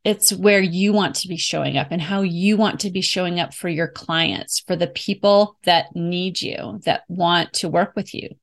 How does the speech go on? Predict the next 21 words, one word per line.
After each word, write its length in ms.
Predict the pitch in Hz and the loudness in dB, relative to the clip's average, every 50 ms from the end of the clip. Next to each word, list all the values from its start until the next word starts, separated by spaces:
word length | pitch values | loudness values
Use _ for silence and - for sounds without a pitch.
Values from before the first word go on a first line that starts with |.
| _ - | _ -6
right? 440 | - - 143 - - - - - - - | -2 0 0 2 0 0 -2 -6 -8 -4
That 180 | 170 - - | -4 -2 -2
want 240 | 170 170 170 - - | 0 0 0 0 -2
what 80 | 151 - | -2 -2
you 140 | 180 185 | -2 -2
have 200 | 165 185 165 165 - | 0 0 0 -2 -2
to 120 | - - | -4 -4
offer. 440 | - 147 156 - - - - - - _ _ - - - - - - - - _ _ _ _ | 0 0 0 0 -2 -6 -8 -8 -10 _ _ -20 -20 -20 -20 -20 -20 -20 -20 _ _ _ _
So 460 | - - - - 208 196 190 190 190 - | 0 2 4 6 6 6 6 6 4 4
how 340 | - - - 208 208 214 233 | 2 0 0 2 2 4 4
often 600 | - - - 196 220 214 - - 196 165 156 156 | 4 4 4 4 4 2 0 -4 -4 -4 -2 -4
do 160 | 165 180 180 | -4 -6 -6
you 140 | 170 180 196 | -4 -4 -2
want 180 | 196 196 196 196 | -2 0 0 0
to 60 | 190 | -2
be 120 | 180 196 | -2 -4
showing 400 | 190 - - 208 185 180 180 185 | -4 -4 -2 -2 -2 -2 -2 -2
up 200 | 175 165 151 - - | -2 -2 -4 -4 -8
for 160 | - - 180 | -12 -8 -6
your 420 | 165 156 160 165 165 175 175 - | -6 -2 0 2 2 2 2 2
audience 840 | - 160 160 165 180 190 214 233 269 311 339 - - - - - | 2 2 2 2 2 2 4 4 4 4 2 0 -2 -2 -2 -4